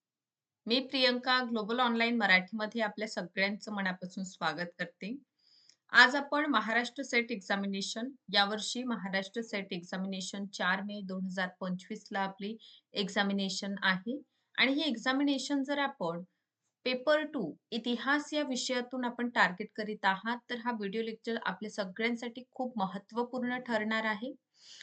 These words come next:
या व्हिडिओमध्ये आपण इतिहास विषयातील most boring अशा प्रकारचं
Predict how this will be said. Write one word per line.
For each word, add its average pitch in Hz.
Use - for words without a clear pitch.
या 277
व्हिडिओमध्ये 320
आपण 226
इतिहास 254
विषयातील 269
most 240
boring 240
अशा 233
प्रकारचं 254